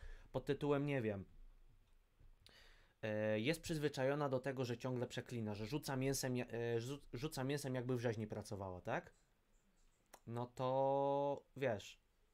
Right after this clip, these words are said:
ci znajomi mogą zauważyć, „Ej, przecież ona klnie jak szewc, jak ty możesz to znosić?”, nie? I to już wiecie, tu już jest taka, tu już jest taki najprostszy przykład. A nie wiem konkretnie, o jakie zachowanie chodzi, czy to właśnie o przekleństwa, czy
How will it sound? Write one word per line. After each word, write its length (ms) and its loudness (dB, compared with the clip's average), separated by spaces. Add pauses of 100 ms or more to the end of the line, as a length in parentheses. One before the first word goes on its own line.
(300)
ci 160 -2
znajomi 540 2
mogą 280 4
zauważyć, 640 2
„Ej, 160 2
przecież 360 -4
ona 160 0
klnie 320 0
jak 200 0
szewc, 300 0
jak 140 0
ty 100 -2
możesz 280 -2
to 100 -2
znosić?”, 480 -4 (160)
nie? 220 -4 (240)
I 80 -6
to 100 0
już 160 2
wiecie, 240 2
tu 180 0
już 120 0
jest 140 0
taka, 400 -2 (460)
tu 100 2
już 100 4
jest 140 -4
taki 300 -4
najprostszy 560 -2
przykład. 520 -4 (500)
A 360 0
nie 140 0
wiem 160 2
konkretnie, 440 -2
o 20 4
jakie 240 2
zachowanie 460 0
chodzi, 200 -2
czy 100 -16
to 100 -2
właśnie 240 -2
o 40 -4
przekleństwa, 640 -2
czy 200 -2